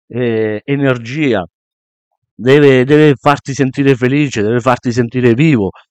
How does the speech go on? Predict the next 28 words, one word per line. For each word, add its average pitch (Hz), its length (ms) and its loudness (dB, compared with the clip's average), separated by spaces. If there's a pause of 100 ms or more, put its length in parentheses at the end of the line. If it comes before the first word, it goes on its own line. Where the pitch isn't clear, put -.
(140)
Allora 151 260 0
in 135 100 -4
questo 151 340 -4
modo 160 640 0
farai 127 420 0
di 120 160 0
tutto 151 420 0
per 139 160 0
poterlo 117 520 -2 (280)
realizzare. 110 800 -2 (400)
Perché, 139 600 0 (360)
eh, 101 480 -4
un 139 160 -4
altro 156 240 0
aspetto 147 460 -2
che 110 100 -4
lo 104 100 -2
sport 107 600 -4 (360)
comunque 110 680 -2 (460)
insegna 143 760 -2
è 113 160 -6
quello 143 240 -6
di 127 120 -6
non 104 160 -8
mollare 104 380 -2
mai. 104 320 -2
Eh, 92 1000 -14
immaginate 156 840 0